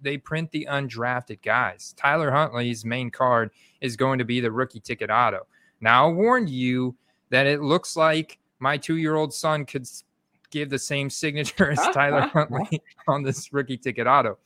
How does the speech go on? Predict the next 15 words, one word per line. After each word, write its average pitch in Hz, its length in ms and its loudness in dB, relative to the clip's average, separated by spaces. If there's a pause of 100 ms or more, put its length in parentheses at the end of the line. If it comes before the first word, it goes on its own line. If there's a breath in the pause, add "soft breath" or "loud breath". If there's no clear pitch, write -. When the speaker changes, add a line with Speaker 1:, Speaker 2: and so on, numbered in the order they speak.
(340 soft breath)
Speaker 1:
in 151 120 0
the 175 80 0
Ravens. 170 540 0 (160)
However, 156 640 0 (240)
if 131 160 -2
you 147 100 -4
go 151 380 2
and 139 180 -2
look 151 200 -2
at 139 120 -2
his 135 240 -6
college 180 680 -2
rookie 117 320 -8
ticket 113 340 -6
auto, 107 480 -2